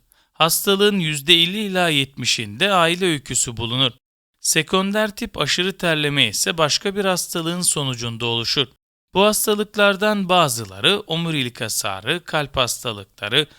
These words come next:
Parkinson hastalığı, solunum yetmezliği, son hastalığı, bazı kanser türleri,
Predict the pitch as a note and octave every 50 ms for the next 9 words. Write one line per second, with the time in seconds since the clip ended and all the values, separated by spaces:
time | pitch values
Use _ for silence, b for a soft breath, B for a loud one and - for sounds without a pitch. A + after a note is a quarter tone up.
0 | b b b - - D#3 D3 D3 C#3+ - - F3 E3 - - D3 C3 B2 A2+ A2
1 | G2+ - - - A2 G#2 F#2+ G2+ A#2+ D#3 E3 D#3+ - - D#3 C#3 C#3 C#3 C#3+ C#3+
2 | C#3 C3 B2 A#2+ _ - B2 A#2+ A2 G#2+ G2+ F#2+ F#2+ G#2+ A#2 C3+ D3 C#3 b b
3 | b b b - - - E3 F3 F3 D#3 C3+ A#2+ A2+ - - - - A2+ G2+ F#2
4 | F#2+ G#2+ C#3 E3 E3+ D#3 D3 F3 E3+ E3+ F3 E3 E3 F#3 - - - C#3+ C3 B2+
5 | A#2+ - - C3+ B2+ A#2 - - B2 A2+ G#2 G#2 G2 F#2+ G2+ C3 D#3 D3+